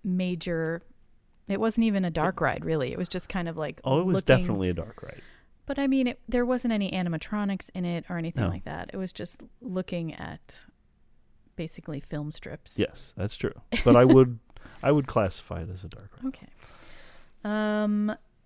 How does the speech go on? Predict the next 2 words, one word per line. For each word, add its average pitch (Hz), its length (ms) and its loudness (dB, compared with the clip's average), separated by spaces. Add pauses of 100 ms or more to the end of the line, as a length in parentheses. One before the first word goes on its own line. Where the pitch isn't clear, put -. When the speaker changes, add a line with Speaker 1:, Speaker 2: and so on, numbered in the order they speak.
(840)
Speaker 1:
let's 226 760 -6 (420)
do 202 880 -2